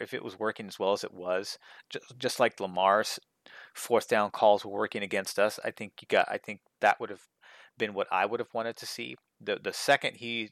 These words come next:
dropped back to pass, I was thinking, "Ah, that's not the play I, that's not the play I wanted to see there." I wanted to see a running play, 'cause I really felt like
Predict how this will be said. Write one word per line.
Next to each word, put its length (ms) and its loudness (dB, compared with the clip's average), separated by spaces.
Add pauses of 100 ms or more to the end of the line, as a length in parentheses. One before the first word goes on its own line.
dropped 320 0
back 240 2
to 80 -6
pass, 340 2
I 40 -4
was 100 -8
thinking, 320 -12
"Ah, 240 2 (160)
that's 200 -10
not 200 -2
the 80 -12
play 300 -2
I, 40 0 (180)
that's 240 -4
not 140 0
the 80 -8
play 180 0
I 60 6
wanted 280 -4
to 40 -16
see 220 -8
there." 160 2
I 20 2
wanted 240 0
to 60 -4
see 100 -6
a 80 -2
running 260 -4
play, 220 -2
'cause 160 -8
I 60 -2
really 360 -4
felt 240 4
like 260 4